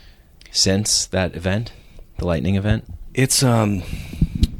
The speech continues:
Speaker 2: well, yeah, I've had some pretty, uh, pr-, pretty powerful experiences, particularly with ayahuasca, and, um,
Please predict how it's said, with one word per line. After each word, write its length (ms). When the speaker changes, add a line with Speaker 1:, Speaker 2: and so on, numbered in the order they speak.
Speaker 2:
well, 420
yeah, 240
I've 160
had 240
some 180
pretty, 840
uh, 420
pr-, 160
pretty 460
powerful 480
experiences, 640
particularly 560
with 160
ayahuasca, 920
and, 320
um, 800